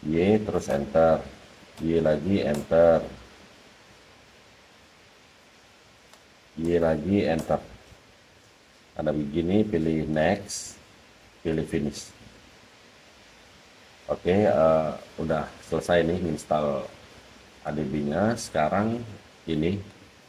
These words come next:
M T K ini, M T K client ini, ini kita ekstrak juga. Kita ekstrak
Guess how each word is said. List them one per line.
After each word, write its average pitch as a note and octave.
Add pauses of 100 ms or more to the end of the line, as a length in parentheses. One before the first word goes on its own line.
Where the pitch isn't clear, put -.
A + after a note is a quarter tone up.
(140)
M D#2+
T E2
K E2
ini, E2
M D#2+
T D2+
K D2+
client D2+
ini, F2
ini E2+
kita D#2
ekstrak -
juga. D2+ (1300)
Kita D2
ekstrak D2+